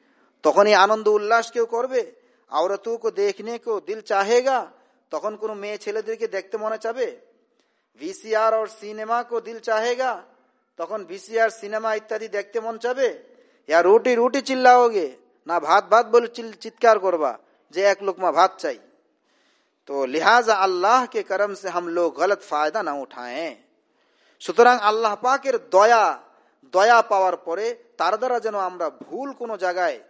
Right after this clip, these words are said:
তার ব্যবহার না করি। বাবারটা খাইয়া বাবার বিরোধিতা করা,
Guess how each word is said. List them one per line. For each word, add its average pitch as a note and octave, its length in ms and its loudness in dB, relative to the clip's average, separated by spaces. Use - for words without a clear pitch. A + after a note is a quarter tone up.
তার D#3+ 180 -4
ব্যবহার C#3 400 -8
না C3 140 -14
করি। - 260 -20
বাবারটা F#3 520 2
খাইয়া A3+ 300 6
বাবার G3 300 6
বিরোধিতা F3 420 -4
করা, B2+ 260 -4